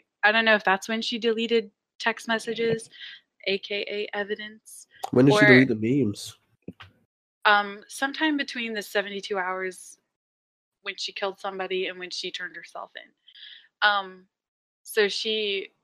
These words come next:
Speaker 1: was allowed to play on her phone, and then the officer was supposed to seclude her. So she took her outside, and I don't know where she stood her, she left her somewhere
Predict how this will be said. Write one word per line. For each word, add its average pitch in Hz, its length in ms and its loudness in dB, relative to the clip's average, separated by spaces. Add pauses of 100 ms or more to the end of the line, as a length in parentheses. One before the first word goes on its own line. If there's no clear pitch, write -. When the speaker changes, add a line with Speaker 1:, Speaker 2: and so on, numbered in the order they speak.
(200)
Speaker 1:
was 202 120 -6
allowed 196 240 2
to 208 60 -10
play 208 200 0
on 196 100 0
her 185 100 -8
phone, 196 460 -2 (100)
and 196 140 -4
then 214 240 -6
the 214 120 2
officer 247 560 0
was 226 160 -4
supposed - 640 -8
to 196 140 -4
seclude 233 520 -4
her. 190 360 -2 (420)
So 208 100 -4
she 202 160 -4
took 277 200 0
her 240 140 4
outside, 214 760 4
and 196 200 -2
I 190 180 -2
don't 196 160 -6
know 196 160 -6
where 190 220 -4
she - 220 -6
stood - 460 -6
her, - 220 -14
she - 200 2
left 208 340 2
her 185 140 -4
somewhere 190 520 -6